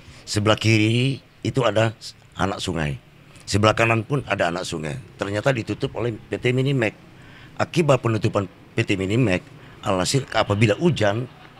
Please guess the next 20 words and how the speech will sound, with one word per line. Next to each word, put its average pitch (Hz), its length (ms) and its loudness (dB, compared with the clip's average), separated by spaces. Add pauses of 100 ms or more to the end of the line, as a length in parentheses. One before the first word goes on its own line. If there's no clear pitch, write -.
(300)
itu 113 240 2
pasti 123 320 0
kami 113 160 2
di 107 160 -2
sini 104 80 0
kebanjiran. 80 560 -4 (720)
Nah, 92 160 -2
Polsek 113 400 0
Mandiangin 120 560 4 (160)
itu 110 160 -4
terendam, 113 400 -2
Pak. - 320 -14 (1300)
Khususnya 120 420 2
asrama 104 320 0
saya 104 240 2
sebelah 98 160 -2
kiri, 104 380 -2 (260)
ada 92 240 0
dua 92 160 0
asrama, 107 480 -2